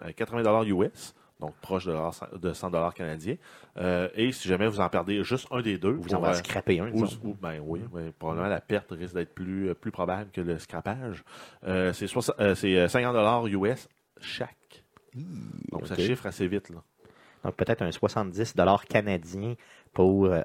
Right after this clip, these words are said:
Speaker 2: un seul Joy-Con que vous auriez perdu, c'est cher.
Speaker 1: Et, euh, sinon, là, on a les Joy-Con Strap,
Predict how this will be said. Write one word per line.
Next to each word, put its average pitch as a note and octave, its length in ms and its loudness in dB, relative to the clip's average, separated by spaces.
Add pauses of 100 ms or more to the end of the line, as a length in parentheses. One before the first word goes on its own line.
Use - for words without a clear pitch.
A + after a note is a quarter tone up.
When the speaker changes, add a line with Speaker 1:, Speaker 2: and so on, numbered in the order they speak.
Speaker 2:
un A2 160 4
seul G#2+ 300 6
Joy-Con G2 420 2
que F#2+ 60 2
vous E2+ 160 0
auriez E2+ 200 4
perdu, D#2+ 400 0
c'est G#2+ 340 -4
cher. B1+ 440 -4 (480)
Speaker 1:
Et, C3 240 8
euh, F#2+ 320 6
sinon, G2+ 340 0
là, G2 120 4 (100)
on F2 100 0
a F2+ 40 2
les F2+ 180 2
Joy-Con G#2 420 4
Strap, G#2 520 2